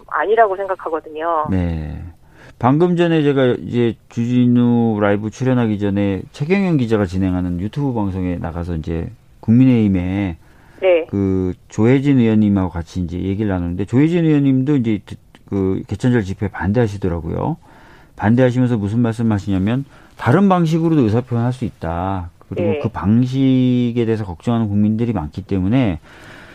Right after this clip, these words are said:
Speaker 2: 그 집회하시는 분들의 뜻을 널리 알리기 위해서도 차라리 좀 다른 방식으로 했으면 좋겠다. 이런 얘기를
Speaker 1: 네, 네,
Speaker 2: 하시는데,
Speaker 1: 저희도 그래요.
Speaker 2: 예,
Speaker 1: 네.
Speaker 2: 저도 좀 그래 주셨으면 좋겠고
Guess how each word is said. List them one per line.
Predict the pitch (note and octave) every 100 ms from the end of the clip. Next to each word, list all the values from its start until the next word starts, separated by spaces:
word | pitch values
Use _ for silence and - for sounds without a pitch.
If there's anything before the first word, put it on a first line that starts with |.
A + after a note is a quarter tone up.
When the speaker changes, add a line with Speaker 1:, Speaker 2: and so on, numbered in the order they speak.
| - -
Speaker 2:
그 | - B2 B2
집회하시는 | A#2+ B2 D#3 D3 D3 C3+
분들의 | C3 B2 C3 B2+ B2+ -
뜻을 | G3 F#3+ G3+ D3+
널리 | F#2+ G#2+ D3+ F3
알리기 | D3 - A2 E3 F#3 E3
위해서도 | B2 A2+ A2 E3 A3 - -
차라리 | - G3 G3+
좀 | G3
다른 | E3 G#2 B2+ D3 C3+ C3 - -
방식으로 | G2+ G#2+ A#2 A#2+
했으면 | B2 C3
좋겠다. | G2+ F#2+ - F2+ G2 D#2+
이런 | G2 G#2+
얘기를 | G2+ F#2
Speaker 1:
네, | -
네, | E3
Speaker 2:
하시는데, | G2 F#3+
Speaker 1:
저희도 | - F#2+ D#2+
그래요. | C#3+ C#3 -
Speaker 2:
예, | F#2
Speaker 1:
네. | F2 F2 D#3 D3
Speaker 2:
저도 | A#2 D3 D3 - - - - -
좀 | A#2
그래 | A#2+ D3
주셨으면 | C#3+ D3 - D3
좋겠고 | - G2+ - A2+